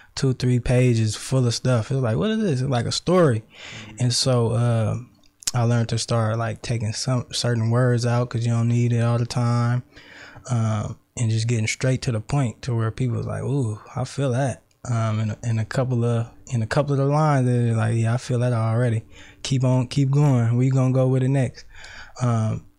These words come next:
yeah, and then just some of the dope artists that, uh, I was around uh, I don't know if y'all know Dante Clark, DeAndre Evans, Sierra Gordon, Naya Binga, Denise Robinson.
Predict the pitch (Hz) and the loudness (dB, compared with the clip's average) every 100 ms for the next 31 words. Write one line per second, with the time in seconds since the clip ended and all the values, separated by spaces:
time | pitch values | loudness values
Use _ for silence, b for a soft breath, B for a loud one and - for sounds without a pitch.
0 | _ - 139 123 135 143 143 147 160 156 | _ -4 -2 0 0 0 -2 -2 -2 0
1 | 135 135 139 135 - 139 139 131 - 135 | 0 0 0 0 0 0 0 -2 -2 0
2 | 127 - 117 131 123 117 - - _ - | 0 -2 0 0 0 -2 -4 -10 _ -12
3 | - 131 127 120 120 135 139 143 143 - | -2 0 2 0 0 2 2 2 -2 -6
4 | B B B B - 131 120 107 110 117 | B B B B -6 -2 0 -2 -2 -2
5 | 123 127 120 123 117 120 117 123 123 127 | 0 0 -2 -2 0 0 0 0 0 -2
6 | 127 - 127 123 123 - 117 120 127 127 | -4 -2 0 0 -2 -4 -2 0 0 0
7 | 123 123 127 127 123 123 - - - b | 0 2 2 2 0 -2 -6 -12 -18 b
8 | b - 127 131 123 123 127 127 127 127 | b -4 0 0 2 2 2 4 2 2
9 | 127 123 123 123 127 127 123 123 123 B | 2 2 2 2 2 2 2 0 -2 B
10 | B - 113 120 131 127 - 131 127 127 | B -4 0 4 4 2 2 2 2 2
11 | - 123 123 | 0 0 2